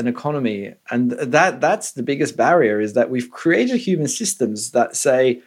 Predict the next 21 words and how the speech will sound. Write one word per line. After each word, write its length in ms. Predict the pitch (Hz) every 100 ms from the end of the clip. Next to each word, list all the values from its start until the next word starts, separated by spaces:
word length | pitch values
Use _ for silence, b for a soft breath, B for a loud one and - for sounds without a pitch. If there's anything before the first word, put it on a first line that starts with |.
| B B -
"Ah, 420 | 175 175 113 90 -
economically, 680 | 135 165 165 196 190 123 110
we're 240 | 120 120 117
in 60 |
crisis 920 | - 151 156 156 87 - - - - b b -
unless 360 | 120 123 123 131
we 80 |
continue 440 | 120 123 123 123 120
down 260 | 117 113
this 140 | 110 - - 135
path." 360 | 98 73 73 - _ _ _ _ _ -
But 80 |
that 200 | 117 -
path 400 | - 170 165 107 -
leads 240 | 123 117
us 200 | 117 107 - 120
to 240 | 107 107 -
ecological 680 | 117 - 120 123 123 - 113 -
collapse 580 | 113 123 - - - - -
and 340 | 113 110 110 - - _ _ _ _
to 420 | - 131 120 113